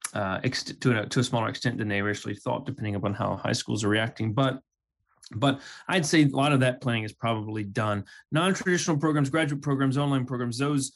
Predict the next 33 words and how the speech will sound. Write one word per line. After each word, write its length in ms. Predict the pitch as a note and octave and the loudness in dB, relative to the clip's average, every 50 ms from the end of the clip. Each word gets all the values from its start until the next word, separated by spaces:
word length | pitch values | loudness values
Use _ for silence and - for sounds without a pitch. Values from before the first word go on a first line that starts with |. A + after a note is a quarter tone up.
| - - _ _ _ - | -16 -20 _ _ _ -6
those, 540 | B2+ C3 C#3+ D#3 D#3 D3+ C3+ C3 - - _ - | -2 0 0 2 2 0 0 -2 -6 -10 _ -12
um, 420 | A#2+ A2 A2 A2 G#2+ A2 A#2+ - - _ _ _ _ - - _ _ - C#3+ | -10 -10 -8 -8 -10 -10 -12 -14 -18 _ _ _ _ -20 -20 _ _ -6 0
don't 240 | B2 C#3+ C#3 C#3 C3+ | 2 4 4 4 4
have 300 | - C3+ C3+ C3+ C3+ B2+ | 2 0 0 0 0 0
the 100 | A#2 B2 | 0 -2
same 320 | B2 - - C#3 C#3 B2+ A#2+ | -2 -2 -2 0 0 0 0
length 320 | A2+ A#2+ B2+ C3+ C#3 C#3 | 0 0 -2 -2 -2 -2
of 80 | D3 C3 | -2 -2
recruitment 360 | C3+ C3 B2 - C#3+ C3 C3+ | -2 -2 -2 -2 -2 -2 -2
cycles. 360 | - - B2+ B2 C#3 C3+ - - | -2 -4 -4 -4 -4 -4 -4 -4
So 100 | B2 A#2 | -4 -2
they're, 260 | A2+ C3 C3+ C3+ C3+ - _ _ _ - - - - | 0 0 0 -2 -2 -8 _ _ _ -20 -20 -14 -10
I 100 | - A#2+ | -8 -6
would 180 | A#2 A#2+ A#2+ A#2 | -6 -6 -6 -4
say, 140 | - A#2 A2 | -4 -6 -4
jumping 340 | A2 B2 A#2 G#2+ A#2+ A2+ | -4 -6 -6 -4 -2 0
into 160 | A#2 A#2+ A#2+ A2+ | 0 0 0 0
that 180 | A2 A2 - - | -2 -4 -4 -4
planning 280 | - A#2+ A#2 A#2 A2+ | -4 -2 -2 0 0
mode. 240 | A2 A2+ A#2 A#2 A2 | 0 0 0 0 0
And 140 | G#2+ G#2 G#2+ | 0 -2 0
that 140 | A2+ B2 B2 | 0 0 0
is 120 | B2 A2 | 0 0
actually 400 | A#2 A2+ A#2+ A#2+ - A2+ G2+ G2+ G2+ - _ _ | 0 -2 -2 -4 -4 -6 -6 -6 -8 -12 _ _
what 220 | - A2+ A2+ A2 A2 | -4 -2 0 0 0
is 120 | A2 G#2 | 0 0
on 160 | A2 G#2+ G#2+ | 0 -2 0
my 140 | G#2 G2+ G#2 | 0 0 0
mind 240 | G#2 G2+ G#2 G#2+ G2+ | 0 -2 -2 -4 -4
a 40 | G2+ | -4
lot 240 | G#2 G#2 A2 G#2 G#2 | -4 -4 -4 -4 -4
right 160 | G#2+ G#2+ G#2 | -4 -4 -4
now. 380 | G#2 G#2+ G#2+ A2 A2 B2+ C#3+ | -4 -4 -4 -4 -4 -6 -8